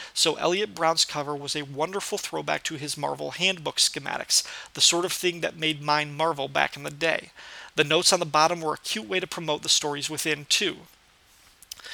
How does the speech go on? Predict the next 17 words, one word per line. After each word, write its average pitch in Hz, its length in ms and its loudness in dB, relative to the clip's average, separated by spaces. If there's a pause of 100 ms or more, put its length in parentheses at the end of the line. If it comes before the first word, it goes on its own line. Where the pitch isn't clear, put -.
(400)
As 180 240 8
I 170 120 8
said 175 320 8
last 165 280 10
episode, 160 580 0
the 165 60 -2
cover 165 300 6
does 151 220 2
nothing 147 320 0
for 147 140 -2
me. 143 360 2 (400)
Uh, 143 260 8
I 143 100 8
think 151 180 -2
it's 143 100 0
dull, 147 560 4
unattractive, 147 760 2